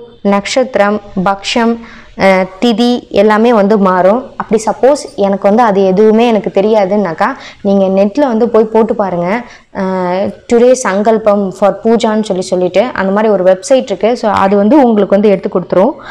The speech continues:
இந்த நாம சம்பத்சரே அப்படின்ற இடத்துல மட்டும்தான் நீங்க வந்து மாத்திக்கிற மாதிரி இருக்கும். மத்தபடி, அஹ், மீதி எல்லாமே வந்து எல்லா நாளுமே வந்து சே-, சேமா தான் இருக்கும். ஆஹ்,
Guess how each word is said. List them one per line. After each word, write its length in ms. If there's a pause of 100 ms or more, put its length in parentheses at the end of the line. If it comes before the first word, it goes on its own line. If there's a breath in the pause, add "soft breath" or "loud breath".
(200 loud breath)
இந்த 200
நாம 460
சம்பத்சரே 720
அப்படின்ற 420
இடத்துல 300
மட்டும்தான் 440
நீங்க 240
வந்து 260 (420)
மாத்திக்கிற 520
மாதிரி 220
இருக்கும். 340 (340 loud breath)
மத்தபடி, 540 (260)
அஹ், 280
மீதி 300
எல்லாமே 340
வந்து 260
எல்லா 280
நாளுமே 340
வந்து 220
சே-, 480
சேமா 340
தான் 120
இருக்கும். 360 (1500 loud breath)
ஆஹ், 420